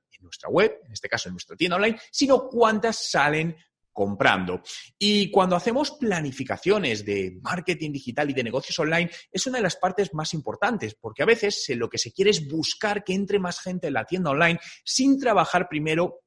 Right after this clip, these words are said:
esa optimización para que este ratio sea lo más alto posible. Conozco tiendas que se nos han acercado porque querían ayuda, donde tenían ratios de conversión del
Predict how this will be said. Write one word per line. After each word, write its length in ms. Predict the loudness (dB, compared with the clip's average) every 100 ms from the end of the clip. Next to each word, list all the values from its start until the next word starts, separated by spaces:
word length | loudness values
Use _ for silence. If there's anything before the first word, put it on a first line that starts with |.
| _
esa 200 | -6 -2
optimización 640 | -2 -2 -6 -4 0 2 2
para 240 | 0 -2
que 80 | -2
este 260 | -6 -2 0
ratio 380 | 2 0 -2
sea 360 | -4 0 0 0 -2
lo 100 | -4
más 220 | -2 2
alto 380 | 0 2 -2 -2 -16 _
posible. 540 | -4 4 4 6 4 2 -10 -20 _
Conozco 800 | 4 4 2 6 8 10 8 6
tiendas 400 | 4 6 4 2
que 140 | -2
se 100 | -4
nos 160 | -6 -4
han 80 | -2
acercado 500 | -2 0 4 4 4
porque 280 | 2 2 -2
querían 480 | 2 4 2 -2 -2
ayuda, 460 | 2 6 6 6 2 -12
donde 280 | 2 4 4
tenían 340 | 2 0 0
ratios 420 | 2 0 0 -2 -2
de 120 | -2
conversión 640 | -2 0 -2 0 0 2
del 400 | 2 2 2 -2